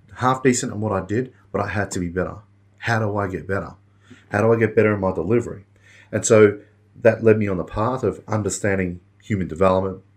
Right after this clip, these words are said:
human behavior, and all these sorts of weird and wonderful things that happen inside the brain. And, and what, what winning athlete formula is, is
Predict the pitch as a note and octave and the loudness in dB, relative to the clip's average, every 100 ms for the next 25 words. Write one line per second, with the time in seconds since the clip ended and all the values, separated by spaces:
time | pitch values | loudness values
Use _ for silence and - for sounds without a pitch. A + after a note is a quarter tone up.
0 | _ _ G#2 F2+ - G#2+ G2+ G2 F#2+ F#2+ | _ _ -6 -6 -8 -6 -6 -4 -6 -8
1 | _ _ - F#2+ A2 G2+ F#2 - G2+ G2 | _ _ -4 0 2 2 -2 -4 -4 -6
2 | F#2 - - - _ - C#2+ F#2 A2+ A#2 | -6 -10 -20 -20 _ -18 -12 0 2 4
3 | G#2 F#2 A2 A2 - G2 A2+ A2 G#2 G2+ | 2 2 2 2 0 0 2 2 0 -4
4 | G2+ F#2+ F#2 G#2+ G2 E2+ F#2+ G#2 G2 F2+ | -4 -6 -2 0 0 0 0 0 -2 -6
5 | F2+ _ _ _ _ _ - A2 G#2+ G#2 | -10 _ _ _ _ _ -6 -2 0 0
6 | F#2+ A#2 A#2 F#2+ G#2+ G#2 G2 A#2 C3+ G2 | 4 4 4 0 0 2 0 0 -2 -4
7 | G#2 G2 E2+ D#2+ A2+ A2+ E2 F2+ - | -4 -4 -6 -6 -2 -2 -2 -8 -12